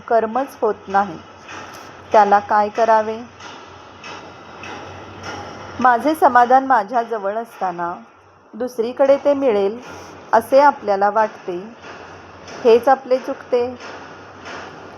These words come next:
हवे पण संपले नाही तोपर्यंत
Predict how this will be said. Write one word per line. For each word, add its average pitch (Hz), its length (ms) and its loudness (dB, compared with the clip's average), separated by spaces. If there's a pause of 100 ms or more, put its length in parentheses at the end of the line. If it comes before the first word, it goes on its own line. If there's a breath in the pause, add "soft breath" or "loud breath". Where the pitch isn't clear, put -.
(500)
हवे 254 240 6
पण 302 240 2
संपले 233 440 -2
नाही 233 340 -2 (640)
तोपर्यंत 247 560 4